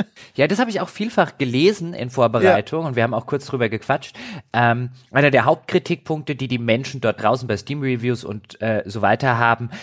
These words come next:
Speaker 1: ist, äh, dass sie sagen, ähm, dass die eig-, der eigene Squad, der eigene aus den, aus den Grey Knights, dass der im Vergleich zu den Gegnern ziemlich underpowered sei und viele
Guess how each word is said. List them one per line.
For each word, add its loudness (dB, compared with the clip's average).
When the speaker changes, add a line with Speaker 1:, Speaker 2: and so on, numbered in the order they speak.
Speaker 1:
ist, 0
äh, 2
dass 2
sie -2
sagen, 2
ähm, 0
dass 2
die -2
eig-, 2
der 4
eigene 2
Squad, 0
der 2
eigene 0
aus -4
den, 0
aus -6
den -6
Grey 2
Knights, -2
dass 2
der 4
im -6
Vergleich 0
zu -8
den -6
Gegnern -2
ziemlich -6
underpowered 0
sei 2
und -4
viele -2